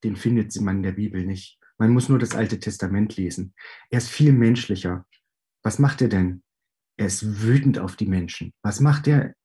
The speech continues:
Er schickt die Sintflut. Er will sein eigenes Werk vernichten. Das ist doch kein perfekter Gott. <laughs> Ja, sondern das ist eine philosophisch-theologische Idee, die irgendwann mal systematisch aufgetaucht ist,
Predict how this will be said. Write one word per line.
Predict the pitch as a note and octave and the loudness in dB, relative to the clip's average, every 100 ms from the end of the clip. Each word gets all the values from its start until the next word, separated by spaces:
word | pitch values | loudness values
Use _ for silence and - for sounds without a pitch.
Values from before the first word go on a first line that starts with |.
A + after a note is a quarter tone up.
| - | -6
Er | G#2 | -4
schickt | - - F#2 | -4 -6 -10
die | |
Sintflut. | F2+ G#2 A#2+ - F2 - _ _ _ _ _ _ _ _ _ - | -2 -2 -2 -6 -8 -10 _ _ _ _ _ _ _ _ _ -4
Er | G2+ | -2
will | A2 | 2
sein | A2 G#2+ | 0 2
eigenes | C3 C#3+ C#3+ - | 2 2 2 0
Werk | A#2 B2 | -2 -2
vernichten. | - G#2 A2+ A#2 - F2 F2 _ _ _ _ - | -4 -2 -2 -2 -10 -12 -12 _ _ _ _ -10
Das | B2 | -6
ist | C3+ - | -6 -6
doch | G2+ | -4
kein | A#2 G#2+ | -4 -4
perfekter | G2+ - A#2 - G2 | -6 -6 -8 -6 -6
Gott. | F#2+ D3 D3 - - - _ _ _ _ - | -2 -2 -4 -16 -20 -20 _ _ _ _ 0
<laughs> | A3 - G#3+ - G#3 - G3 - B3+ - - _ - - - - C#3+ - | 2 2 2 2 0 2 0 2 -2 -2 -10 _ -14 -10 -10 -8 -4 0
Ja, | A#2 D#3 | 2 2
sondern | A2 G#2 | 2 2
das | - | -2
ist | - | -4
eine | B2 A2 | -2 -4
philosophisch-theologische | - C#3 A#2+ C3+ D3 C#3+ C3+ - - B2+ A#2 A#2 C#3 C#3 A2+ | -2 -2 0 0 0 0 -2 -4 0 2 4 2 0 -4 -4
Idee, | A#2+ A2 B2 D3 C#3+ | -4 -4 0 2 2
die | A#2 | 0
irgendwann | A2 C3+ A2 A2+ | -2 -2 -2 -2
mal | B2 A2 | -4 -4
systematisch | B2 - G#2+ G#2+ G#2+ F#2+ | -8 -8 -6 -6 -8 -10
aufgetaucht | G#2+ - C#3+ A2 A2 - | -12 -10 -6 -4 -4 -2
ist, | C#3 - | -4 -4